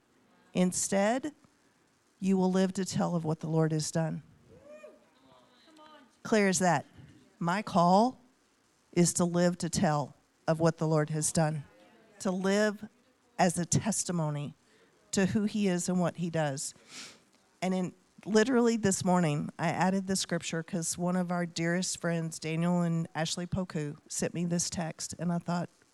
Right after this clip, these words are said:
"What an on-time scripture." In First John five four, the scripture says, "For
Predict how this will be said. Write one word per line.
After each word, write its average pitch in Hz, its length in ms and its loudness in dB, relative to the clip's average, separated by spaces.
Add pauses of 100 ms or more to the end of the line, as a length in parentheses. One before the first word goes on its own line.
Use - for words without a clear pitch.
(160)
"What 226 220 -6
an 135 160 -4
on-time 190 960 -2
scripture." - 600 -12 (960)
In 175 140 2
First 196 340 -2
John 208 240 0
five 190 320 0
four, 175 240 0
the 170 100 -4
scripture 180 420 -4
says, 180 360 -2
"For - 180 -4